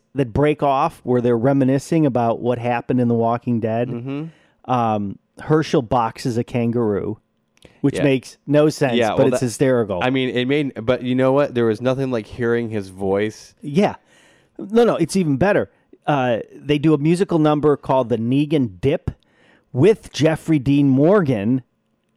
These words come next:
Speaker 1: voice.
Speaker 2: Who's also, I
Speaker 1: Who's
Speaker 2: think, in it.
Speaker 1: awesome.
Speaker 2: He's also in it for a good time.
Speaker 1: Right.
Speaker 2: But Jeffrey Dean Morgan, before The Walking Dead, did a lot of Broadway, I
Speaker 1: I th-,
Speaker 2: believe.
Speaker 1: I think so.
Speaker 2: I think so.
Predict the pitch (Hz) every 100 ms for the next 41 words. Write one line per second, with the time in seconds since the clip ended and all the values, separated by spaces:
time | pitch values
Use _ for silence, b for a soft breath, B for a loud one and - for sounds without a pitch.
0 | _ - 117 202 170 104 - 120 110 107
1 | 101 101 92 - 165 95 85 _ 151 180
2 | 190 - 107 104 104 95 95 95 85 76
3 | - 80 78 67 - 69 82 - 120 110
4 | 123 220 269 262 170 120 117 123 104 92
5 | 87 - _ _ _ - 107 107 - 139
6 | 196 190 104 107 117 98 92 127 95 92
7 | 87 101 135 87 92 98 87 67 64 -
8 | _ _ _ _ _ _ _ _ _ _
9 | - 92 87 85 123 - 151 185 135 123
10 | 135 131 113 - 73 62